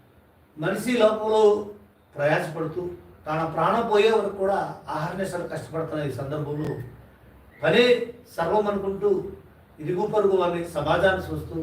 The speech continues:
నేను కూడా ఆ రేంజ్‌లోకి, ఆ స్థాయిలో చేరాలి కాబట్టి పని చేయాలి, పని చేయాలి,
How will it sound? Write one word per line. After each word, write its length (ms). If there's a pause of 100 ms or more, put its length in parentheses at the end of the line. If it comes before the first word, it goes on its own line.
నేను 300
కూడా 220
ఆ 140
రేంజ్‌లోకి, 600 (280)
ఆ 140
స్థాయిలో 680 (460)
చేరాలి 280
కాబట్టి 640 (280)
పని 260
చేయాలి, 440
పని 200
చేయాలి, 460